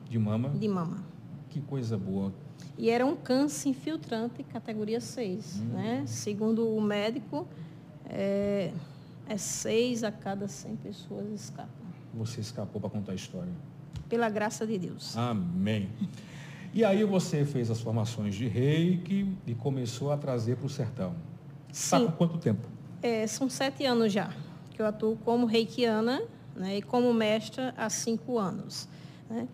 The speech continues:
Speaker 2: Além do Reiki, eu trabalho também com outras práticas. Eu sou consteladora familiar, também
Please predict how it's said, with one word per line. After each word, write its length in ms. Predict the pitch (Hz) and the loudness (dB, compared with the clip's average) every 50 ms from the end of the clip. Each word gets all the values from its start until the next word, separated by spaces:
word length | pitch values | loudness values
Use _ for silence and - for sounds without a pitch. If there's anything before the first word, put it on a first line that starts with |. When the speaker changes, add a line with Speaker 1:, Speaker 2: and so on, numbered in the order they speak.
| - - - - - | -12 -18 -18 -8 2
Speaker 2:
Além 420 | - 233 233 226 226 254 277 339 330 | 6 8 8 8 8 6 4 4 4
do 140 | 320 285 | 2 2
Reiki, 420 | 254 208 214 214 220 240 262 254 285 | 2 4 4 6 6 4 2 2 0
eu 60 | 277 | -2
trabalho 320 | 269 277 254 226 220 233 | 0 0 0 2 2 0
também 220 | 233 233 226 226 226 | 2 0 0 0 0
com 100 | - 240 | 2 2
outras 320 | 240 233 - 269 262 - | 0 2 0 -2 -4 -4
práticas. 380 | - - 214 180 170 - 202 175 - | -2 0 0 0 0 -4 -6 -6 -6
Eu 20 | |
sou 60 | - | -6
consteladora 560 | - - 226 - - 220 220 208 202 208 208 | -2 -2 -2 0 2 2 2 2 2 0 0
familiar, 720 | 180 - - 226 220 226 254 285 285 240 196 196 214 247 320 - - - - - - - - - - - - - - - - - - - - - | 0 0 2 2 4 4 4 4 4 4 4 4 2 2 0 -4 -8 -16 -16 -16 -16 -16 -18 -18 -18 -18 -18 -18 -18 -18 -16 -16 -16 -16 -12 0
também 800 | - 262 254 240 220 226 226 220 220 214 208 208 208 196 - - | 4 6 8 8 8 8 8 8 8 8 6 6 4 2 0 -4